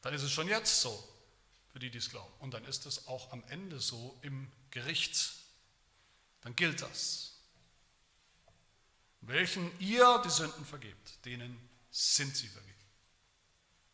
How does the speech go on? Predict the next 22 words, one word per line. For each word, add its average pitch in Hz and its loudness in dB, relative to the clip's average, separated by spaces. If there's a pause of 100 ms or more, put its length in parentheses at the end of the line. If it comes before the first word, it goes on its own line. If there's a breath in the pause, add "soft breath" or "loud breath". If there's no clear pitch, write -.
(180)
Welchen 117 -12
ihr 110 -12
sie 104 -10
behaltet, 123 -4
weil 101 -12
sie 98 -10
es - -12
nicht 175 -14
glauben, 101 -18 (1300 loud breath)
denen 107 -10
sind 131 2
sie 107 0 (420)
behalten.“ 87 -12 (3250)
Meine 127 -12
Lieben, 151 -12
das 127 -8
ist 135 -8
nicht 139 -14
nur 131 -10
eine 123 -10
wunderbare 135 -6
Botschaft, 147 -8